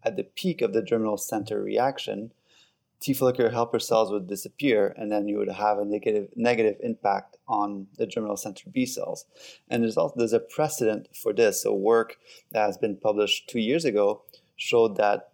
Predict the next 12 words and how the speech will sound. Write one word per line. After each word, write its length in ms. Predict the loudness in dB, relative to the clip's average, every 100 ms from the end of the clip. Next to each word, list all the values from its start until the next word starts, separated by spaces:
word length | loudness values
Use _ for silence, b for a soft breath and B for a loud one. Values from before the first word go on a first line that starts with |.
| -8
uh, 140 | -6
deletion 680 | -4 -2 0 0 0 -2 -4 -4
of 340 | -2 -2 -4
B 120 | -8
C 180 | -4 -2
L 80 | -2
six, 400 | -2 -4 -4 -4
which 220 | -6 -6 -12
we 160 | -8 -4
remember 480 | -2 0 0 0
is 180 | 0 -4 -10 -10
essential 760 | -6 -2 -2 0 -2 -2 -4